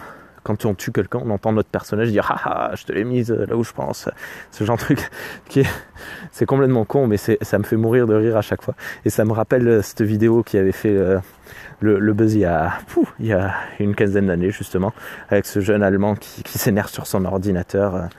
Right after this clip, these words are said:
euh, parce qu'il fait que, que perdre à Unreal Tournament et qui, il se met à hurler comme un fou, euh,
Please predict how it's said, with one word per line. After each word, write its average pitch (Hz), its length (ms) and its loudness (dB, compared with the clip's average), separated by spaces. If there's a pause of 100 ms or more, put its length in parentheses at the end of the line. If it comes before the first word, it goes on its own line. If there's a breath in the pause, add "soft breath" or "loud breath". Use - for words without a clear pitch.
(480 loud breath)
euh, - 260 -6
parce - 160 -6
qu'il 92 260 -2
fait - 160 -2
que, 104 120 0
que - 480 -4
perdre 104 320 -2
à 92 60 0
Unreal 90 280 -2
Tournament - 460 -10 (100)
et - 60 -10
qui, - 180 -6
il - 320 -4
se - 120 -4
met 95 100 -2
à 95 80 0
hurler 113 580 2
comme 98 180 -2
un 95 100 2
fou, 104 360 -2
euh, 87 120 0